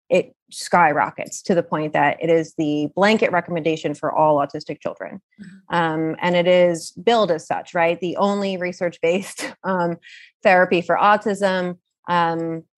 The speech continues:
Speaker 1: you know, we could unpack that a little bit, right? There is other, there are other modalities that have research,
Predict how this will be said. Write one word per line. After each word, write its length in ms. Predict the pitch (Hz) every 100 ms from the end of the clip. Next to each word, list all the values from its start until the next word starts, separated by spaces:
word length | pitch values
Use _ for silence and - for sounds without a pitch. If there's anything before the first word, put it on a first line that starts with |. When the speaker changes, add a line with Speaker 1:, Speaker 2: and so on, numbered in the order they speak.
| -
Speaker 1:
you 80 | 185
know, 100 | 175
we 80 | 165
could 160 | 202 160
unpack 480 | 165 - 151 151
that 160 | - 185
a 60 | 185
little 180 | 196
bit, 320 | 208 233 254 -
right? 280 | 165 175 -
There 160 | 165
is 240 | 170 170 -
other, 560 | 170 175 175 170 165 180
there 140 | 180 190
are 200 | 185 185
other 200 | 180 175
modalities 640 | 165 160 156 170 208 196
that 120 | 160
have 220 | 170 160
research, 500 | 160 170 269 269 -